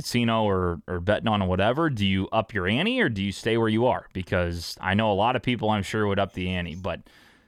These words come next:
you know, it's like if you win the lottery and then, you know, today I would never bet ten grand on a hand, but then tomorrow you're a multimillionaire, like, "Oh yeah,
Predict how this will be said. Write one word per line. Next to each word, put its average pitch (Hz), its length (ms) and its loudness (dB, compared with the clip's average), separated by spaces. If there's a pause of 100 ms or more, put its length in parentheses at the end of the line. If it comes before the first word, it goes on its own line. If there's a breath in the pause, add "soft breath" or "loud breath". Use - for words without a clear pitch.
(160 soft breath)
you 185 100 4
know, 143 200 4
it's 147 160 -2
like 151 260 4
if 123 200 0
you 147 100 4
win 147 160 2
the 127 80 2
lottery 101 540 2 (480)
and 110 120 4
then, 110 380 2
you 127 80 0
know, 104 140 2
today 110 760 2 (260)
I 110 80 4
would 107 180 2
never 110 300 2
bet 104 380 0 (200)
ten 120 220 2
grand 107 320 2
on 95 100 2
a 92 80 0
hand, 90 340 -2
but 95 140 -6
then 101 200 0
tomorrow 127 640 4
you're 110 180 0
a 101 40 0
multimillionaire, 123 800 0
like, 220 160 -6
"Oh 339 120 0
yeah, 320 300 4